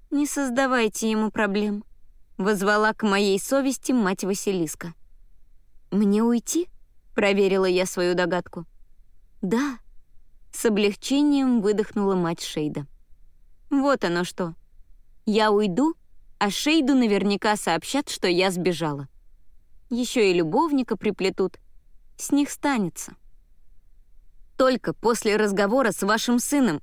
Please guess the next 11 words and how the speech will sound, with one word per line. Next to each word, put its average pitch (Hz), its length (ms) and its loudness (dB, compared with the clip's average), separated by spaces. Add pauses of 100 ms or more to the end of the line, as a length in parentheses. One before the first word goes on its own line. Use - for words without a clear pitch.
(100)
и 240 100 2
вами 165 400 2 (300)
я 196 180 2
вцепилась 233 640 0
в 196 60 0
запястье 190 600 0
леди. 160 340 0 (440)
«Пойдемте 320 500 2
поздороваемся». 196 840 2 (1000)
«А 339 100 -2
пойдемте». 214 680 0